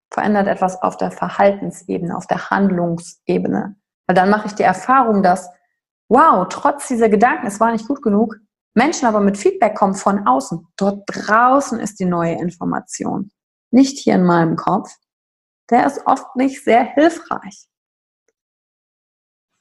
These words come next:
Nimm die Gedanken an, die da sind. Ob die dir gefallen oder nicht.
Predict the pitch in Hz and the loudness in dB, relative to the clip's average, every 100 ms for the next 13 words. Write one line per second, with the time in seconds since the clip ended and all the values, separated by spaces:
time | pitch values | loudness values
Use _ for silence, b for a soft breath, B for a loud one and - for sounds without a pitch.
0 | _ 247 311 277 226 220 226 220 226 208 | _ 4 6 6 6 4 2 0 2 2
1 | 190 170 - - _ 196 170 180 - - | 2 0 -6 -16 _ 0 2 2 0 -6
2 | - - _ _ _ _ _ _ - 220 | -14 -18 _ _ _ _ _ _ 0 0
3 | 220 214 196 202 240 247 247 214 190 165 | 2 2 2 2 2 4 2 2 0 -2
4 | 156 - - | -8 -14 -20